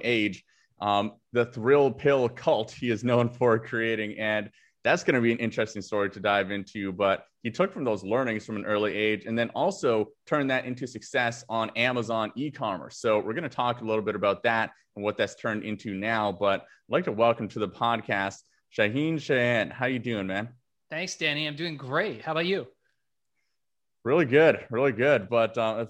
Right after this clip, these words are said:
Speaker 1: for the juiciest thing we gotta talk about to begin is the thrill pill cult. Tell us what exactly that is and that whole crazy story that you went through at such a young age.
Speaker 2: Yeah, sure. I think what you're talking about is herbal ecstasy. So you and I had a conversation about this earlier.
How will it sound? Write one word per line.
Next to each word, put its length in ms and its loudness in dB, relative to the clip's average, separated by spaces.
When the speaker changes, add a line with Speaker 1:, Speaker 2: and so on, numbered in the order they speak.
Speaker 1:
for 260 0
the 180 0
juiciest 520 -2
thing 160 0
we 120 0
gotta 200 4
talk 300 -2
about 280 2
to 60 -16
begin 520 0
is 420 0
the 80 0
thrill 360 4
pill 300 2
cult. 400 0
Tell 180 2
us 120 -6
what 320 2
exactly 440 0
that 200 2
is 300 0
and 220 -6
that 260 2
whole 280 2
crazy 500 -4
story 460 0
that 120 2
you 120 2
went 240 2
through 160 -2
at 60 -6
such 180 -12
a 40 -6
young 220 -2
age. 280 -6
Speaker 2:
Yeah, 200 -6
sure. 420 -14
I 60 -12
think 180 -14
what 80 -16
you're 140 -18
talking 320 -16
about 240 -18
is 160 -16
herbal 360 -14
ecstasy. 640 -18
So 280 -12
you 220 -6
and 80 -6
I 100 -4
had 160 -10
a 40 -14
conversation 600 -12
about 220 -8
this 240 -10
earlier. 640 -12